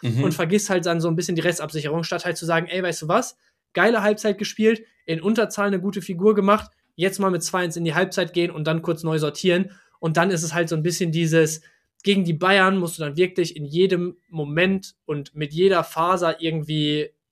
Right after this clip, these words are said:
Speaker 2: on point sein und da dann halt auch ein Stück weit einfach erwachsener sein, weil das, du sagst es, der Konter ist dann einfach gut ausgespielt, Diaz macht das Ding eiskalt weg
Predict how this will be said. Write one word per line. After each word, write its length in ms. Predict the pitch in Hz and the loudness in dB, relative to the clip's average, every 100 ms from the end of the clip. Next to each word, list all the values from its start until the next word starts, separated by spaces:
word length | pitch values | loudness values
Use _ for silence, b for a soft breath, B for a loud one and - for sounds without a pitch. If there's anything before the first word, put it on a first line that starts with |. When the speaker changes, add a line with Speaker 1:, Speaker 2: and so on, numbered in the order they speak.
| _ | _
Speaker 2:
on 180 | - 170 | -4 -2
point 360 | 165 180 180 175 | -2 -2 -2 -2
sein 400 | 147 143 156 185 B B | -2 -2 -2 -4 B B
und 200 | B 160 | B 0
da 100 | 165 | 4
dann 160 | 165 165 | 4 2
halt 160 | 160 160 | 0 0
auch 160 | 165 | 0
ein 120 | 156 | 0
Stück 200 | 156 165 | -2 -2
weit 120 | 165 147 | -4 -4
einfach 180 | 151 135 | -4 -6
erwachsener 380 | 139 143 151 | -6 -6 -8
sein, 220 | 131 135 135 | -8 -8 -6
weil 100 | 139 | 2
das, 360 | 156 156 - _ _ _ | 2 2 -6 _ _ _
du 80 | 143 | 2
sagst 220 | 160 156 | 2 2
es, 80 | 156 | -2
der 100 | 143 | -2
Konter 260 | - 143 | 0 0
ist 100 | 139 | -2
dann 60 | 143 | -2
einfach 220 | 143 123 | -4 -6
gut 120 | - | -4
ausgespielt, 680 | 143 190 190 165 175 165 160 | 0 2 0 -6 0 2 2
Diaz 220 | 160 139 139 | 0 -2 -2
macht 140 | 135 | -6
das 140 | 143 - | -6 -4
Ding 140 | 147 | -4
eiskalt 360 | 139 - 135 131 | -4 -4 -4 0
weg 220 | 156 | 0